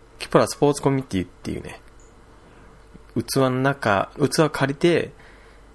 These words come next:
自分がやりたいことを実現してたって言い方なんだと思うんですけど、まあ、それはちょっと、まあ、まずかっ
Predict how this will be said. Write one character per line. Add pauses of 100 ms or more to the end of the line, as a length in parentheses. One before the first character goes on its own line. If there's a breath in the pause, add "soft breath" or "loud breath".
(340)
自
分
が
や
り
た
い
こ
と
を
実
現
し
て
た
っ
て (1500)
言
い
方
な
ん
だ
と
思
う
ん
で
す
け
ど、 (500)
ま
あ、
そ
れ
は
ち
ょ
っ
と、
ま
あ、
ま
ず
か
っ